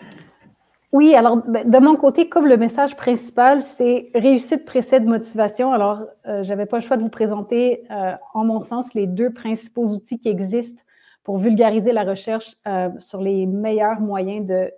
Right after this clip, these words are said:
de favoriser la réussite. Et j'insiste sur le meilleur parce que, euh, en éducation, il y a toute une panoplie, euh, de recherche et il y a toute une panoplie de, euh, de moyens pédagogiques. Euh, on en est rendu à une étape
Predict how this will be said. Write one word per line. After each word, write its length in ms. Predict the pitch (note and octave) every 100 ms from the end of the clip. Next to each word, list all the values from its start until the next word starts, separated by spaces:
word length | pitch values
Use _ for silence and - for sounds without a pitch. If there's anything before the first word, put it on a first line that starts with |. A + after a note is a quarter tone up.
| -
de 60 |
favoriser 540 | F#3 G3 F#3 F#3+ F#3 G#3+
la 100 | G3+
réussite. 440 | F#3 F#3 - C#4+
Et 80 | A3
j'insiste 440 | G#3+ G#3 E4+ D#4+
sur 140 | - A3+
le 100 | G#3
meilleur 540 | G3+ G#3+ G#3 G#3+ D4 -
parce 160 | G#3 -
que, 100 | G#3+
euh, 680 | - _ _ _ _ - E3+ -
en 120 | G#3+
éducation, 480 | A#3 A#3 A#3+ A3 E4
il 60 |
y 20 | C4
a 40 |
toute 180 | D4 C4+
une 140 | G#3
panoplie, 680 | - B3 A#3 A#3 A#3 A#3+ B3+ _ _ _ _ _
euh, 340 | G3 F#3 F3+ F3 -
de 140 | F#3+
recherche 640 | F#3+ F#3 F#3 A3 C4+ - _ -
et 60 |
il 40 | G#3+
y 40 |
a 40 |
toute 160 | G#3 C4
une 160 | A#3 G3
panoplie 560 | A#3 A#3 A3+ - C4+
de, 340 | G3+ G3+ F#3 F#3 F#3+ - _ _ _ _
euh, 220 | F#3+ F3+
de 140 | G3 G3+
moyens 280 | G#3 A3+ A#3+
pédagogiques. 640 | G#3+ G3+ F#3+ G3 E4 - _ _ _ _ G3+
Euh, 100 | G3 - _ _ -
on 160 | G#3
en 100 | A3+
est 100 | B3+
rendu 340 | A#3+ A3+ A#3 F4
à 80 |
une 160 | A#3+ G#3+
étape 440 | G#3+ B3+ C#4 C#4